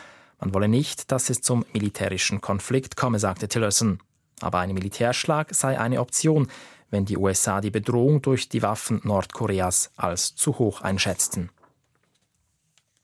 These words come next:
Erstmals seit über zweihundert Jahren ist im Kanton Thurgau wieder ein Wolf nachgewiesen worden. Der Nachweis gelang mittels genetischer Untersuchungen, die durchgeführt wurden, nachdem Schafe gerissen worden waren.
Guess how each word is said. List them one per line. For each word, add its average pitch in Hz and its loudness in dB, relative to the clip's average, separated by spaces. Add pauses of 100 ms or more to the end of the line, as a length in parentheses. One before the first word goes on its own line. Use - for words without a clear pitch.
(1300)
Erstmals 175 2
seit 147 0
über 147 4
zweihundert 123 0
Jahren 120 2
ist 98 -2
im 95 0
Kanton 101 0
Thurgau 110 2
wieder 98 -2
ein 101 0
Wolf 120 0
nachgewiesen 104 0
worden. 101 0 (380)
Der 104 2
Nachweis 139 0
gelang 135 2
mittels 135 2
genetischer 107 2
Untersuchungen, 117 2 (340)
die 107 2
durchgeführt 139 2
wurden, 110 2 (100)
nachdem 101 -2
Schafe 123 0
gerissen 107 2
worden 101 0
waren. 98 0